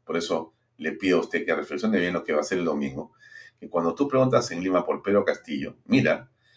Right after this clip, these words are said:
la encuesta dice que el noventa por ciento está en desacuerdo con Pedro Castillo. Entre ochenta y noventa, noventa y tres por ciento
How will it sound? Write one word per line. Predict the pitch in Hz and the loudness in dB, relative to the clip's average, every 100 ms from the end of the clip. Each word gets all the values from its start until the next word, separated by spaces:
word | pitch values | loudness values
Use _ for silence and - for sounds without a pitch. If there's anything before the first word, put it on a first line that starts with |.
| _ - | _ -2
la | - | 0
encuesta | 120 131 123 101 | 2 2 6 6
dice | 104 - - | 4 0 -2
que | 82 80 78 | 0 0 -2
el | 78 | 0
noventa | 85 139 127 - | 2 2 2 0
por | 85 | -4
ciento | - 92 90 | -2 -2 -2
está | 87 92 | -2 -2
en | 92 | -2
desacuerdo | - - - 139 80 | -2 0 8 8 8
con | 73 73 | 0 0
Pedro | 78 - | 0 -2
Castillo. | - 67 64 - _ _ _ _ _ _ _ _ _ _ _ _ _ _ _ _ _ _ _ _ _ _ _ _ _ _ _ _ - | -8 -10 -12 -14 _ _ _ _ _ _ _ _ _ _ _ _ _ _ _ _ _ _ _ _ _ _ _ _ _ _ _ _ -8
Entre | 82 80 80 | -6 -2 -2
ochenta | - 92 - 107 | -2 -2 0 0
y | 85 | 0
noventa, | 78 92 101 110 | 0 0 2 0
noventa | 87 78 71 - | 2 0 0 0
y | |
tres | - 110 | 0 -2
por | - - | 0 -4
ciento | 92 90 101 92 | -2 -2 -2 -6